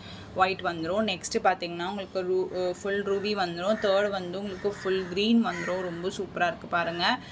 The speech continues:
So, இதுடைய ப்ரைஸ் பார்த்தீங்கன்னா, உங்களுக்கு just டூ தேர்ட்டி ப்ளஸ் ஷிப்பிங் மட்டும்தான் வரும். just டூ தேர்ட்டி ப்ளஸ் ஷிப்பிங் மட்டும்தான் வரும். So, பேக் சைடு வந்து இந்த மாதிரி ஸ்க்ரூ பேக்கில் வந்துரும். So, நிறைய பேர் யூஸ் பண்ற மாதிரி இருக்கு. So, நிறைய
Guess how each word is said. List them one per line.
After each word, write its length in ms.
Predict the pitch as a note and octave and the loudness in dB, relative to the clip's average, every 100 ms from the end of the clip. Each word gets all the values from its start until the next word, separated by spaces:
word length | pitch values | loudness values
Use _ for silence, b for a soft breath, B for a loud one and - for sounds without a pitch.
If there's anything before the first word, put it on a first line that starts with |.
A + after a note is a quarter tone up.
| B B | B B
So, 220 | G3 F#3+ | -2 -2
இதுடைய 360 | F#3 A3+ G#3+ G#3+ - | 2 4 4 4 4
ப்ரைஸ் 240 | G3 G#3+ - | 4 4 2
பார்த்தீங்கன்னா, 520 | F#3+ - F3+ E3+ F#3 | 0 0 -4 -4 2
உங்களுக்கு 400 | A3+ G3+ - G3 F#3+ | 2 2 0 -2 2
just 420 | G3 G3+ - A#3 - - | 2 2 2 0 -2 -2
டூ 200 | B3+ C4 | 0 0
தேர்ட்டி 500 | - A3+ A3+ A#3 G#3+ | 4 4 4 2 0
ப்ளஸ் 260 | G3 F#3 | 0 0
ஷிப்பிங் 280 | F#3+ - F#3+ | -2 -2 -4
மட்டும்தான் 360 | G3+ F#3 F#3 F3+ | -2 -4 -2 0
வரும். 240 | F3 F3+ | 0 -2
just 320 | F#3 G3 - G#3+ | 0 0 -2 0
டூ 140 | A#3 | 2
தேர்ட்டி 340 | A#3 G#3+ G#3 G#3 | 4 2 2 -2
ப்ளஸ் 260 | G3+ F#3+ | -2 -4
ஷிப்பிங் 260 | F#3 F3+ F3 | -4 -4 -4
மட்டும்தான் 380 | F3+ F3+ F3+ F3 | -2 0 0 0
வரும். 280 | F3 G#3+ A#3+ B B | 2 2 0 B B
So, 180 | - G#3+ | 0 2
பேக் 380 | G3 G3 F#3+ - | 6 6 6 4
சைடு 180 | A#3+ G#3+ | 2 0
வந்து 280 | G3 F#3 G3+ | -2 -6 -8
இந்த 260 | F#3+ F#3+ | -6 -4
மாதிரி 320 | F#3+ F#3 G3+ G3+ | -2 -2 -2 -4
ஸ்க்ரூ 260 | G3+ G3 | -2 -2
பேக்கில் 400 | F#3+ F#3+ F#3+ F#3+ | 2 2 2 -4
வந்துரும். 360 | F#3 F3 F3 G#3 | -4 -6 -2 0
So, 220 | A3+ F#3+ | 0 -4
நிறைய 540 | F3+ E3+ F3+ F#3+ F#3+ | -2 -2 -2 -2 0
பேர் 400 | G#3 G#3 G#3 G3 | 2 2 2 0
யூஸ் 160 | F#3 - | -2 0
பண்ற 340 | G3 F#3 F3 | 0 0 -2
மாதிரி 240 | E3+ F3 F#3+ | 0 0 0
இருக்கு. 380 | F#3 - G3 G3+ | -2 -2 -2 0
So, 200 | G3+ E3+ | -2 -4
நிறைய 540 | F3 E3+ G3+ A3 A#3 | -4 -2 2 4 4